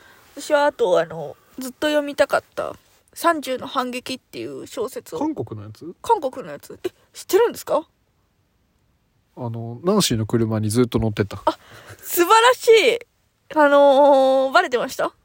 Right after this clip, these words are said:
Speaker 1: あれ
Speaker 2: 返さんでいいのかなってずっと思ってました。
Speaker 1: あ、ついに読み始めまして。嬉しかった。なんかずっと本読もうと思って開こうと思うんですけど、うーわ、本読んどる時間があったら編集したいわと思って編集しちゃうんですよ。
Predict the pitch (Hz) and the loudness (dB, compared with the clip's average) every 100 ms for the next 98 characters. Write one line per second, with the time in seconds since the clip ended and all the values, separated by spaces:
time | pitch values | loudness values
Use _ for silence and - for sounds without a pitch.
0 | _ 262 302 349 330 403 160 180 135 104 | _ -6 0 0 2 0 2 0 -2 -8
1 | 95 113 120 120 127 131 - - - - | -12 -12 -10 -8 -8 -8 0 2 2 -2
2 | _ 330 370 - _ - 698 539 240 196 | _ -4 -4 -6 _ -6 -2 -2 -4 -8
3 | - _ _ 247 247 262 233 220 196 - | -12 _ _ 2 4 2 0 -2 -4 -8
4 | - - _ _ _ - _ _ _ _ | -16 -20 _ _ _ -20 _ _ _ _
5 | _ _ _ 269 269 - 277 - 277 277 | _ _ _ -6 -6 -6 -12 -8 -6 -4
6 | 285 277 254 262 359 381 - - 359 294 | -4 -2 -4 0 0 0 -2 -2 2 2
7 | - - 554 622 349 247 240 294 262 - | 2 0 2 4 2 2 4 2 2 -4
8 | 123 160 202 _ 262 262 285 196 165 147 | -8 -8 -12 _ -4 0 2 2 -2 -4
9 | 127 - - - 127 - _ 311 330 330 | -6 -12 -14 -8 -8 -8 _ -4 -2 0
10 | 339 - 508 403 240 196 - - - - | -2 -2 -4 -4 -6 -8 -12 -12 -14 -14
11 | - - - - 277 302 330 302 320 294 | -14 -12 -14 -8 -8 -6 -8 -6 -2 0
12 | 196 113 - - 233 302 311 - 262 - | 0 -2 -6 -10 -6 -6 -6 -2 -2 -4
13 | - | -14